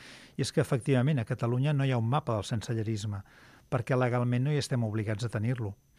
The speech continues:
I per això la llei estipula l'obligació de disposar d'un mapa del sensellarisme a Catalunya. I es farà, serà obligatori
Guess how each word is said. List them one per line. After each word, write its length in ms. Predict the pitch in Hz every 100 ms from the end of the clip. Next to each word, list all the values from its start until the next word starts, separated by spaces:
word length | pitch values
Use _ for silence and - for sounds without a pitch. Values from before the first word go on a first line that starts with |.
| - - -
I 80 |
per 160 | - 143
això 240 | - 175
la 80 | 160
llei 320 | 156 143 117 214 - _ - - -
estipula 560 | - - 123 156 147 139
l'obligació 560 | 131 135 127 113 151
de 100 | 143
disposar 460 | 135 - 139 123 139
d'un 160 | 143 131
mapa 380 | 139 135 127 165 - _ _ _ _ _ _
del 80 | 127
sensellarisme 720 | - 120 - 117 117 110 113
a 20 | 117
Catalunya. 540 | 110 107 104 95 92 _ - - _
I 180 | 135 156 208 - - - - -
es 180 | 117 -
farà, 600 | 127 127 131 - 156 127
serà 400 | - 127 127 131
obligatori 840 | 135 - 147 143 127 117 151 135